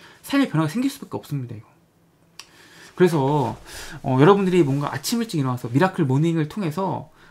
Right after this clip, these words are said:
내 삶을 변화시키려 하시는 분들은 아침 다섯 시로 안 됩니다. 이제 제가 단호히 말씀드릴게요. 안 돼요. 제가 다 해봤어요. 그거보다 더 일찍 조금 더 노력하시고 조금 더 욕심내셔서,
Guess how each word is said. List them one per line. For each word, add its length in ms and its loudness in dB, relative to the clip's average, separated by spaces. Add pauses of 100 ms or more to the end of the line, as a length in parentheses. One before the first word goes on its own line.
내 80 -2
삶을 240 0
변화시키려 540 -2
하시는 200 -2
분들은 540 -6 (320)
아침 240 -4
다섯 220 -4
시로 180 -8
안 80 -4
됩니다. 400 -4 (240)
이제 160 -14
제가 240 -2
단호히 320 0
말씀드릴게요. 480 -6
안 140 2
돼요. 160 0
제가 160 -4
다 160 -8
해봤어요. 440 -6 (920)
그거보다 260 2
더 160 4
일찍 520 0
조금 260 -4
더 260 -4
노력하시고 600 0
조금 340 -6
더 260 -2 (440)
욕심내셔서, 840 -2